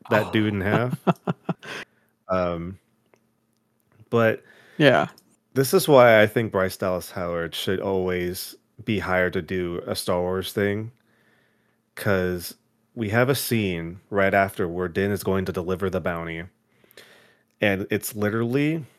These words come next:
Speaker 1: from the moment he steps into the elevator to the moment he returns to the elevator is one complete shot. It is one continuous shot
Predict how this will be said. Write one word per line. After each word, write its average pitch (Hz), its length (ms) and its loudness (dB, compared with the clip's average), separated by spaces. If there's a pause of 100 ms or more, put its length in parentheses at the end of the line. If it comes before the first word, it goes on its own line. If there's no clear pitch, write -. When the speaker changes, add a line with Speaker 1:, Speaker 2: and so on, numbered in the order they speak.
(200)
Speaker 1:
from 101 240 -6
the 95 80 -2
moment 123 320 0
he 135 120 0
steps 127 400 0
into 127 240 0
the 113 140 2
elevator 95 720 -2 (680)
to - 140 -8
the 107 120 0
moment 110 420 0 (280)
he 101 680 -2 (360)
returns 104 440 0
to 113 60 -2
the 98 80 2
elevator 85 460 -2
is 98 240 -4 (1300)
one 107 340 0
complete 107 400 -2
shot. 82 380 -2 (1120)
It 110 60 -2
is 95 140 -2
one 113 220 0
continuous 113 560 0
shot 90 420 0